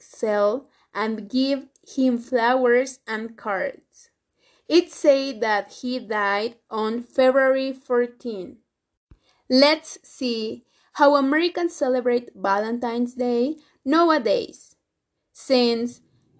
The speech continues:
eighteen forty, sending cards became a tradition, and Americans sent out one hundred forty-five million Valentine's Day cards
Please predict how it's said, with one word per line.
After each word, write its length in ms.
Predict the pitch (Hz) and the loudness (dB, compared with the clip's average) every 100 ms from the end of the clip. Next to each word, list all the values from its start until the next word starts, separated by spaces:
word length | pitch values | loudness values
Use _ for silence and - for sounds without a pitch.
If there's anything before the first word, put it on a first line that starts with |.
| _ | _
eighteen 760 | - 302 359 320 - 269 269 254 | 0 2 2 -2 -4 -2 -2 -6
forty, 720 | - - 214 214 226 214 - | -10 -4 -2 -2 -6 -10 -10
sending 540 | - - 214 208 214 226 | -14 -4 -2 -2 -6 -8
cards 400 | - 196 190 - | -4 -2 -2 -6
became 460 | 214 202 190 196 - _ | -8 -6 -6 -8 -14 _
a 160 | - 185 | -4 -4
tradition, 800 | 220 220 214 254 262 254 233 254 - | -4 -4 -2 -2 -2 -2 -2 -2 -6
and 200 | 226 220 | -6 -2
Americans 720 | 208 214 254 294 302 294 294 | -2 0 -2 -2 -4 -6 -4
sent 320 | - 220 214 - | -4 -4 -6 -10
out 480 | - 196 196 202 233 _ _ _ _ _ _ _ | -4 2 2 0 -6 _ _ _ _ _ _ _
one 340 | 247 254 320 370 | 0 2 2 0
hundred 720 | - 247 226 226 226 233 233 _ | -2 -4 -2 -2 -2 -2 -4 _
forty-five 880 | _ 233 233 240 240 - 202 - - _ _ _ | _ 0 0 -2 -8 -6 -6 -6 -8 _ _ _
million 720 | 240 269 311 302 302 311 349 - _ _ _ | 0 2 4 2 2 0 -2 -8 _ _ _
Valentine's 920 | 190 240 294 320 320 320 320 330 320 | -2 2 2 2 2 0 0 -2 -4
Day 380 | 269 220 202 226 | -6 -4 -2 -4
cards 520 | 233 220 196 202 - | -6 -4 -2 -2 -6